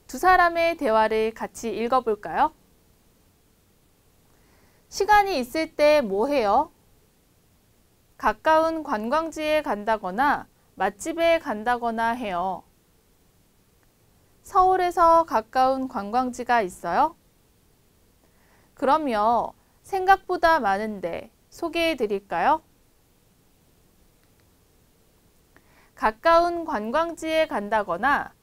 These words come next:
맛집에 간다거나 해요. 이번 시간에는 가까운 관광지에 간다거나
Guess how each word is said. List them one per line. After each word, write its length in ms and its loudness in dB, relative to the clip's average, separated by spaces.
맛집에 680 0
간다거나 720 -2
해요. 540 -6
이번 320 2
시간에는 760 -4
가까운 720 2
관광지에 840 -2
간다거나 880 -2